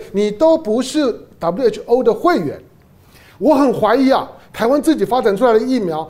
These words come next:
除了台湾人自己用之外，你有机会摆上covax平台，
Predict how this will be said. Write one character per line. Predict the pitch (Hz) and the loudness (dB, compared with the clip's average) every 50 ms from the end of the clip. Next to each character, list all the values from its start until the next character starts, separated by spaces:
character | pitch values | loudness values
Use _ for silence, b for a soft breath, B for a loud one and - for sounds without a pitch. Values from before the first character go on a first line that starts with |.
| B B | B B
除 | - - 220 | -4 -2 0
了 | 277 | 0
台 | 185 - | 0 0
湾 | 233 277 | 0 2
人 | 285 262 | 0 0
自 | 196 285 254 | -2 -4 -6
己 | 196 170 175 | -6 -6 -4
用 | 254 233 220 | -4 -4 -4
之 | 180 202 240 | -4 0 0
外， | 240 233 180 B B B B - | 2 2 2 B B B B -2
你 | 220 294 | 0 2
有 | 320 311 233 | 4 4 2
机 | - - 240 277 | 2 0 -2 0
会 | - 294 285 247 | 2 2 2 2
摆 | 269 - 165 151 156 | 0 -2 -4 -2 -2
上 | 254 262 247 | -2 -2 -2
covax | 254 - 262 262 262 240 - - - | 0 0 0 2 2 0 -2 -2 -6
平 | - 190 220 | -6 -4 -2
台， | 220 220 208 | -2 -2 -2